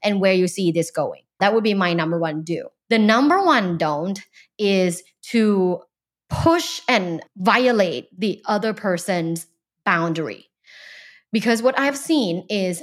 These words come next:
men tend to want to be, like, kind of sexually assertive and vulgar, like, super early on. And I see a lot of women feel very turned off by that, even though they had good chemistry before.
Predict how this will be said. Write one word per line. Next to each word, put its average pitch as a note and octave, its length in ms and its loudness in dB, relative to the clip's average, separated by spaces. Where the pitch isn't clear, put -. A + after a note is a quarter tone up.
men G3 680 0
tend A#3 360 0
to A3+ 220 2
want G3+ 500 0
to A#3 100 -2
be, F#3 480 0
like, G3+ 180 2
kind G3 260 0
of F3 220 -4
sexually G#3 480 0
assertive E3+ 600 2
and F3 120 0
vulgar, E3+ 520 0
like, D3 180 0
super - 400 -2
early E3 400 2
on. D#3+ 380 0
And F#3 260 0
I G3 140 2
see F#3 440 -6
a G#3 80 -2
lot F3+ 240 -2
of F3 220 -4
women G3 460 0
feel F3+ 260 0
very F3+ 300 0
turned F#3 500 -4
off - 480 -6
by E3+ 300 0
that, D3 360 0
even C#4 280 4
though B3+ 160 4
they G#3 120 2
had G#3+ 300 -2
good A3+ 160 -2
chemistry F3+ 480 -4
before. E3 520 -4